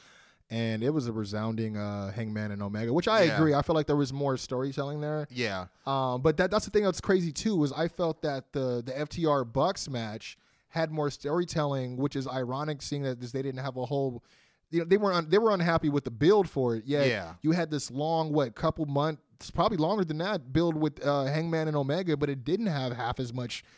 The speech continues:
Speaker 1: if any, storytelling.
Speaker 2: Yeah, it, it's, it's a curious case. I mean, I, I enjoyed the F T R Young Bucks match, but A, I don't think they're done. It did not feel
Speaker 1: No, they
Speaker 2: like
Speaker 1: have
Speaker 2: a
Speaker 1: to,
Speaker 2: dream
Speaker 1: they have
Speaker 2: match
Speaker 1: to
Speaker 2: to
Speaker 1: get
Speaker 2: me.
Speaker 1: the, they
Speaker 2: I
Speaker 1: have to get
Speaker 2: think
Speaker 1: that win back.
Speaker 2: they just
Speaker 1: Yeah.
Speaker 2: kept throwing that word around, and I think that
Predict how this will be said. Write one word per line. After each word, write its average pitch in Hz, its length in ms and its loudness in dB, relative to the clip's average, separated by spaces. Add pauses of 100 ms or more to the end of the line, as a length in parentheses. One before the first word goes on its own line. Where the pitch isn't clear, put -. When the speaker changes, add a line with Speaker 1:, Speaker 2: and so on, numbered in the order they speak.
Speaker 1:
if 143 180 -6
any, 190 360 0
storytelling. 104 600 -4
Speaker 2:
Yeah, 139 200 2
it, 139 240 -2
it's, 147 360 -4
it's 147 220 -4
a 202 80 -2
curious 123 460 2
case. 107 300 0
I 117 40 -2
mean, 117 260 -4
I, 165 200 -2 (100)
I 165 140 2
enjoyed 165 460 0
the 127 100 -4
F 120 140 -2
T 120 200 -2
R 113 160 2
Young 110 280 -4
Bucks 104 280 -4
match, 104 280 -6
but 107 140 -4 (420)
A, 139 400 -2
I 113 80 -2
don't 123 180 -4
think 117 160 -6
they're 92 140 -4
done. 110 480 -8 (340)
It 117 220 -10
did 139 180 -4
not 131 300 -2
feel - 220 -6
Speaker 1:
No, 165 160 10
they 196 120 8
Speaker 2:
like 220 120 10
Speaker 1:
have 247 100 8
Speaker 2:
a 151 40 0
Speaker 1:
to, - 20 0
Speaker 2:
dream 160 280 0
Speaker 1:
they 208 100 6
have 202 180 8
Speaker 2:
match - 100 -2
Speaker 1:
to 180 60 4
Speaker 2:
to 156 40 4
Speaker 1:
get 156 120 6
Speaker 2:
me. 165 60 -4
Speaker 1:
the, 123 280 4
they 135 60 2
Speaker 2:
I - 40 6
Speaker 1:
have 220 100 4
to 180 80 2
get - 20 -
Speaker 2:
think 165 100 0
Speaker 1:
that 143 160 4
win 160 160 2
back. 95 200 -4
Speaker 2:
they 123 100 -6
just 131 200 -10
Speaker 1:
Yeah. 147 200 6
Speaker 2:
kept 92 160 -8
throwing 127 420 -4
that 107 220 -6
word 110 260 -4
around, 131 300 -4
and 123 80 -2
I 120 100 0
think 139 320 -6 (560)
that 170 320 0